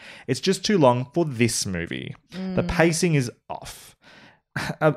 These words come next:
Speaker 1: I, I'm already starting to sound a bit too dour on this. It is not a bad movie by any means. It's actually, I just
Speaker 2: Mm-hmm.
Speaker 1: wanna say this now. It's a good movie.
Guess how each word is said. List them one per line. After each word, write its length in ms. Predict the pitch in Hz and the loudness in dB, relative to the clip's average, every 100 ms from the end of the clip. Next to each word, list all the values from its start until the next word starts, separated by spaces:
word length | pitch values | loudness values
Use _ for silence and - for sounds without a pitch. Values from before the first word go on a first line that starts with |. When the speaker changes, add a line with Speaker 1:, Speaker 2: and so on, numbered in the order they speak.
| - | 0
Speaker 1:
I, 100 | 139 | 0
I'm 140 | 160 175 | 4 10
already 240 | 226 196 | 10 10
starting 240 | - 156 139 | 6 4 6
to 40 | |
sound 120 | 143 | 4
a 40 | 131 | 4
bit 100 | 131 | 2
too 120 | 120 | 2
dour 180 | 110 101 | 4 2
on 80 | 95 | 2
this. 200 | 101 - - _ | -4 -6 -16 _
It 120 | 214 | 6
is 140 | 226 185 | 6 8
not 140 | 208 | 6
a 60 | 190 | 8
bad 300 | 151 139 127 | 8 8 6
movie 240 | 123 117 | 4 2
by 180 | 110 104 | 2 2
any 80 | 104 | 0
means. 180 | 87 101 | -2 2
It's 100 | 131 | 4
actually, 240 | 160 226 | 4 4
I 40 | 127 | 4
just 60 | |
Speaker 2:
Mm-hmm. 40 | 160 | 4
Speaker 1:
wanna 60 | |
say 80 | 160 | 2
this 160 | 123 - | 0 0
now. 280 | 107 101 104 - _ | 0 0 -2 -14 _
It's 140 | 220 208 | 2 2
a 40 | |
good 480 | 143 117 143 139 113 _ _ _ - | 2 4 6 6 2 _ _ _ -4
movie. 560 | 117 127 104 67 - | 4 4 4 -2 -8